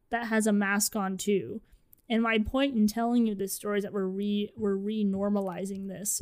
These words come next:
for children. Like, this is horrible. Like, this little two-year-old girl, she's not, if we don't make changes now, if we don't stand up now, sh-, she, she's not gonna know anything different. We know different because we've been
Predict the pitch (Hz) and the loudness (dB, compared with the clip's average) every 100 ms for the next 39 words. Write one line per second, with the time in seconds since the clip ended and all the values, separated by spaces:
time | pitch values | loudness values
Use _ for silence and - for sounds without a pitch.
0 | - 208 190 208 202 202 180 226 - - | -6 -8 -6 -4 -4 -6 -8 -10 -12 -14
1 | - 208 - 294 - 196 240 208 - - | -8 -4 2 2 2 4 4 4 0 -6
2 | 240 226 220 226 302 - 294 240 - - | -4 -4 -4 -2 -2 -2 0 -2 -4 -6
3 | 269 269 240 220 226 233 214 - _ _ | -2 2 4 4 2 0 -2 -8 _ _
4 | _ _ _ - 254 302 311 247 247 277 | _ _ _ 0 6 6 6 4 2 2
5 | 427 220 214 208 233 233 208 196 196 214 | 2 2 -2 -4 -4 -2 0 0 0 0
6 | 175 175 262 427 262 - 202 196 - 214 | -2 -4 -2 2 2 2 -2 -2 -4 -6
7 | 190 - 240 - - 254 - 285 277 302 | -6 -10 -8 -8 -8 -10 0 2 4 2
8 | 302 254 214 214 269 320 208 180 113 180 | 2 2 4 4 4 6 4 2 -8 0
9 | 220 254 - 277 _ _ _ _ _ _ | 2 2 -2 -14 _ _ _ _ _ _
10 | _ 254 339 294 320 208 226 269 180 180 | _ 6 8 10 8 8 6 6 4 -4
11 | 196 185 185 185 180 | -4 -2 -2 0 -2